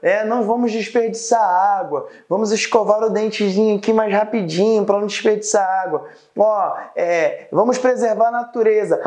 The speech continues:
abraça a árvore, ê, ê, gente. Cá entre nós, é importante o movimento de preservação ambiental? Lógico que é. Só que como falar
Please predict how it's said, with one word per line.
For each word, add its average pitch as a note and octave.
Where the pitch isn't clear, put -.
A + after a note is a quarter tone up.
abraça B3+
a A#3+
árvore, A3+
ê, A3+
ê, A3+
gente. G#3
Cá -
entre B3+
nós, D#3+
é D4
importante D4+
o A3+
movimento E3+
de C#3+
preservação C#3+
ambiental? C3
Lógico C#3
que E3
é. -
Só A#3
que C4
como F#4
falar F#3+